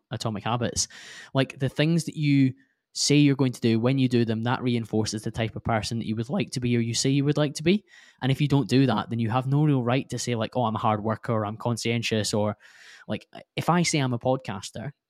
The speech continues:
I probably need to produce some good podcasts. Like, it, it, <laughs> if I say I'm a, "Oh, I'm a sales director for a multi-million pound furniture business," okay, well, I should probably sell some fucking furniture then, shouldn't I? And I should probably do, I should probably make the calls and do the emails and the presentations that requires.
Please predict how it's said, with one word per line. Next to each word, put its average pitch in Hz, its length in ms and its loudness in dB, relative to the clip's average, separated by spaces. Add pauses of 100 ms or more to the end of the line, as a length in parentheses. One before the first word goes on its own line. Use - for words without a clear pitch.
I - 140 -4
probably 190 460 0
need 143 200 -2
to 120 100 -4
produce 127 340 -2
some 123 160 -2
good 123 220 -2
podcasts. - 640 -2 (480)
Like, 147 180 2
it, 139 200 -2
it, - 500 -2
<laughs> - 120 -20
if 151 140 -6
I 160 80 -2
say 151 320 2
I'm 123 220 0
a, 113 180 -2 (380)
"Oh, 165 80 2
I'm 143 100 2
a 127 60 -2
sales 160 280 0
director 139 440 -2
for 120 120 -2
a 117 60 2
multi-million 123 560 -2
pound 117 240 -2
furniture 131 400 -2
business," - 480 -6 (300)
okay, 147 400 0 (160)
well, 135 80 -10
I - 20 -8
should 143 140 -4
probably 170 180 2
sell 139 220 0
some 120 140 -4
fucking 117 340 -4
furniture 139 400 -2
then, 113 100 0
shouldn't 160 240 -2
I? 113 140 -4 (260)
And 120 60 0
I 123 40 2
should - 160 -2
probably 160 220 4
do, 147 240 2
I 127 80 0
should 131 140 -6
probably 156 180 2
make 143 180 0
the 123 60 -8
calls 127 400 -2
and 117 80 -6
do 127 100 0
the 120 220 0
emails 120 220 2
and 117 100 -6
the 113 60 -8
presentations 117 600 -4
that 117 200 -2
requires. 139 560 0